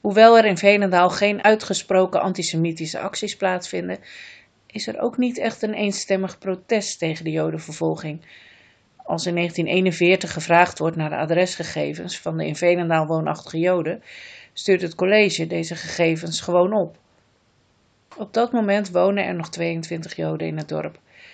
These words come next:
Twaalf van hen worden naar de concentratiekampen gedeporteerd en keren niet meer terug. Waaronder de broers van Essen van het Suikervat met een groot aantal familieleden.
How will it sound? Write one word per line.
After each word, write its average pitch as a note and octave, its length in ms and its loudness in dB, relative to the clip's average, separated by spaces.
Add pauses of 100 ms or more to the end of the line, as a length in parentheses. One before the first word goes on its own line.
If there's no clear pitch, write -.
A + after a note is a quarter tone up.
(600)
Twaalf B3+ 380 4
van G#3 140 -2
hen G3 200 2
worden F3+ 260 2
naar E3 120 0
de E3 100 -2
concentratiekampen D#3+ 1000 -2
gedeporteerd D3+ 800 -6 (540)
en F3 160 -6
keren D#3+ 360 -4
niet D#3+ 200 -2
meer E3 140 -4
terug. D#3 420 -12 (1200)
Waaronder F3 540 0 (600)
de E3 100 -6
broers F3 340 0
van G#3+ 140 -4
Essen F3+ 340 -6
van F3 200 -6
het F3 120 -6
Suikervat D#3+ 840 -6
met E3+ 200 -10
een D#3+ 80 -8
groot D#3+ 360 -2
aantal E3 300 -4
familieleden. D3+ 800 -4